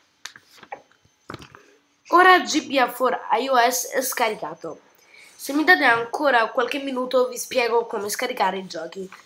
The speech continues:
Dobbiamo cliccare sulla lente di ingrandimento e ci si aprirà un browser dove noi scriveremo G B A roms download free. Noi avremo vari siti, quello che vi consiglio è Rom Hustler,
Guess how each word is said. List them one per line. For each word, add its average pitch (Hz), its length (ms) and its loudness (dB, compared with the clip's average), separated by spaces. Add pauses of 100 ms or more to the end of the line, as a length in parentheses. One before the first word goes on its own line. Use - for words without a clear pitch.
(180)
Dobbiamo 330 380 2
cliccare 208 560 4
sulla 214 300 -2
lente 294 280 0
di 247 60 -10
ingrandimento 214 840 -6
e 285 140 -4
ci 285 120 -6
si 285 120 -2
aprirà 277 340 0
un 247 200 -4
browser 214 600 2 (380)
dove 240 320 0
noi 220 260 0
scriveremo 233 840 -4
G 240 160 -8
B 233 180 -4
A 196 160 6
roms 214 680 2
download 233 580 0
free. - 440 -6 (1800)
Noi 381 640 6 (400)
avremo 247 460 2
vari 262 340 10
siti, 196 380 -10
quello 294 300 4
che 262 140 -2
vi 202 120 -10
consiglio 233 600 -2
è 214 100 0
Rom 247 440 4
Hustler, 247 600 0